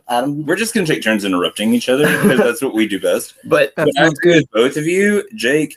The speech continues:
Speaker 2: it is amazing to have you on, good sir. And Tyler, thank you for also trying to say that it was amazing to have him on.
Speaker 1: Well, there was that. I also
Speaker 2: <laughs>
Speaker 1: just, I just wanted to ask if you had any, uh,
Speaker 2: I thought I was smarter.
Speaker 1: you know,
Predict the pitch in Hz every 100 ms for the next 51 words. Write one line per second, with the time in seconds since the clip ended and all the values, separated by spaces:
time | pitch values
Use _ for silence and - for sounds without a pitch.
0 | - 139 127 95 98 123 143 143 120 117
1 | 110 107 107 107 104 95 95 - 110 107
2 | 107 107 135 143 127 127 - _ - 110
3 | 110 107 110 110 110 113 113 - 127 117
4 | 110 110 107 95 101 110 110 113 117 123
5 | 135 - - 165 160 - - - - 160
6 | 170 - 175 147 165 - 208 165 175 202
7 | 185 175 165 220 214 214 - - 180 180
8 | - _ - 175 180 180 214 196 160 175
9 | - 156 165 160 151 147 135 120 95 92
10 | - 104 107 - - 151 135